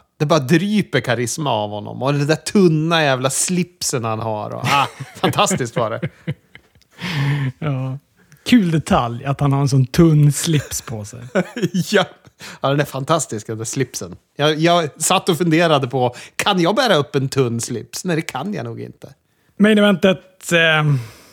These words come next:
Speaker 2: Scorpio Sky mot Sammy Guevara om T N T-titeln, där Scorpio Sky oväntat vinner matchen och blir ny T N T-mästare. Eh, för mig var det oväntat i alla fall.
Speaker 1: Det var det för mig med.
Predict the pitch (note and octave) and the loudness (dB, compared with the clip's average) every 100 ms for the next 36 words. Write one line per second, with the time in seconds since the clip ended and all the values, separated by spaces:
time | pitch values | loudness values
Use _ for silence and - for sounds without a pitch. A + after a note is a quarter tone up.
0 | _ C#3+ C#3 - - G3+ F#3 F3+ - E3+ | _ -20 -16 -10 2 4 4 2 2 2
1 | D#3+ D#3 D3+ F3 D#3+ D#3 D#3 D3 D3 D3 | 2 0 0 2 2 2 4 4 4 2
2 | D3 D#3+ D3+ D3+ C#3+ D#3 - D#3+ D#3+ - | 0 2 4 4 2 0 2 0 0 0
3 | F3+ F3+ E3 G3 D3+ D3+ F#3 G#3 D#4+ A#3+ | 2 2 4 2 2 4 4 4 6 6
4 | C#3 F3 B3+ - D3+ B2 G3+ A3 C3+ C#3 | 8 6 4 2 -2 4 6 6 4 2
5 | G3+ - C3 C3+ C#3+ C#3 C#3 B2+ C3+ C#3 | 2 2 0 0 2 2 2 0 2 2
6 | C3 C3 D#3 - G#2+ - - - F3+ F#3 | 2 0 0 -2 -10 -12 -6 -2 4 6
7 | B3 E3 C#3+ C3+ C3 B2 A#2 A#2 A2 A#2 | 6 6 6 6 4 0 -4 -8 -10 -12
8 | - - _ - D#3+ D3 G3 G3+ D#3+ F3 | -14 -16 _ -8 -2 2 2 2 0 -2
9 | F3+ E3 D3 F#3+ C#3 D#3 F3 | 0 0 0 0 0 -2 -4